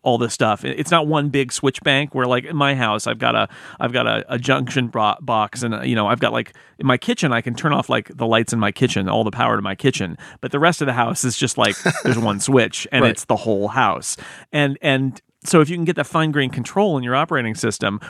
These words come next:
Speaker 1: where you can flip off, you know, this thing, but not that thing, um, I think that has effects beyond just the low power mode. Um,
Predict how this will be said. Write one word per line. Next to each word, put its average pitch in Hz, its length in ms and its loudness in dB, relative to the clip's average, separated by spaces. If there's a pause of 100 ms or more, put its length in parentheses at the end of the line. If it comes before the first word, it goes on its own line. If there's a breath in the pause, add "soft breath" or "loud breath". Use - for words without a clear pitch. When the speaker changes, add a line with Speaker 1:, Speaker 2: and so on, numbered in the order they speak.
Speaker 1:
where 131 100 4
you 123 60 4
can 127 140 -2
flip 139 280 -2
off, 117 440 0
you 131 140 2
know, 107 180 -2 (420)
this 170 220 4
thing, 117 240 0
but 117 120 0
not 110 200 0
that 135 260 -2
thing, 101 300 -2 (300 loud breath)
um, 113 320 0
I 135 80 0
think 156 220 -2
that 139 120 2
has 127 340 -2
effects - 520 -2
beyond 120 560 0
just 113 320 -2
the 110 80 0
low 107 180 2
power 165 320 0
mode. 107 380 -4
Um, 107 480 -2